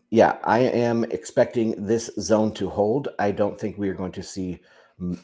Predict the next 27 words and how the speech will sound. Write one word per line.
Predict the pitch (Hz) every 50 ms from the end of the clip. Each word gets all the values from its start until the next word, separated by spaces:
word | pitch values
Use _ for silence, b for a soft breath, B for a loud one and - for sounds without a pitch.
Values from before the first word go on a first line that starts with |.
| _ _
much | 95 92 107 104 - - -
lower | 98 101 98 98 98
prices. | 98 - - 82 87 92 - - 113 104 90
Of | 92 87 -
course, | - 101 90 - -
we | 90 80
could | 92 85 76
go | - 82 -
a | -
little | 85 85 92 98 101 87
bit | 107 - 87
lower, | 101 101 104 110 110
but | 90 90 92 85 B B B B B B B -
there | 117 113
would | 113 110
have | 135 139 139 -
to | - 107
be | 92 120 123
some | 117 - - 107 98 98
fundamental, | 98 - - - - 123 123 143 143 120 110 104 101 101 95 95 92 - _ _ _ _ _ _ _ _ _
massive | 73 87 98 104 101 104 123 - - 101 95 92 92 90 - - _ _ -
shakeup | - - - 110 107 104 104 - - 92 - - - -
in | 101 101 98
the | 90 85
market | 85 87 87 87 - _ - - - _ _ _ _ _ _ _ _ _ _ _ _ _ _ _ _ _ _ _ _ _ -
for | - 104 98 98 95 92 90 - - _ _ _ _
any | 104 110 113 117 117 113 107 - -